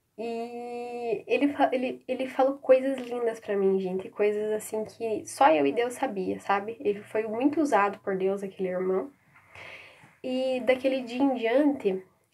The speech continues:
é, eu fui curada de uma enfermidade que eu tinha,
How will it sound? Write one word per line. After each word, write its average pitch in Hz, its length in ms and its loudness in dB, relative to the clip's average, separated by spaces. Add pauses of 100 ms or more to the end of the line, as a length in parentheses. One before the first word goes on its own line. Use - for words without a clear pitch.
(140)
é, 226 1000 -4
eu 233 80 0
fui 262 160 -6
curada 240 460 2
de 240 140 -6
uma 240 680 -2
enfermidade 247 840 2
que - 120 -8
eu 208 80 0
tinha, 175 440 -2